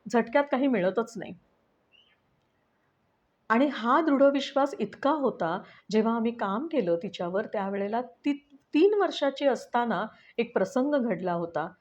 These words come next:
ज्या वेळेला तिने हा निष्कर्ष काढला होता की मला पहिल्या झटक्यात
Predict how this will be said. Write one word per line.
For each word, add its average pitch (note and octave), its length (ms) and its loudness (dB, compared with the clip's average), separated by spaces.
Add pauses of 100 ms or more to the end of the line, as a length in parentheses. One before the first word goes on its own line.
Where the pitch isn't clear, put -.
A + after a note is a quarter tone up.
(320)
ज्या G3+ 240 2
वेळेला G#3 380 -2
तिने F#3+ 280 -4
हा F#3+ 120 -6
निष्कर्ष - 560 -4
काढला E3+ 360 -4
होता E3 300 -6 (380)
की A#3 80 -2
मला G3 240 -2
पहिल्या G3+ 400 -2
झटक्यात A3+ 340 -8